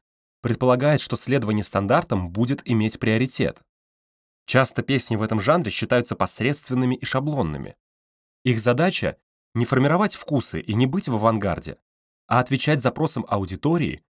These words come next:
и быть понятными каждому. Неудивительно, что ценятся среди них те, которые звучат знакомо.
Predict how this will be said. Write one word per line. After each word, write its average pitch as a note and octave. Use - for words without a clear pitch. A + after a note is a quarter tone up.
и A2+
быть A2+
понятными A2+
каждому. -
Неудивительно, B2
что -
ценятся A2
среди G2
них G2
те, D#3
которые G#2
звучат F2+
знакомо. E2+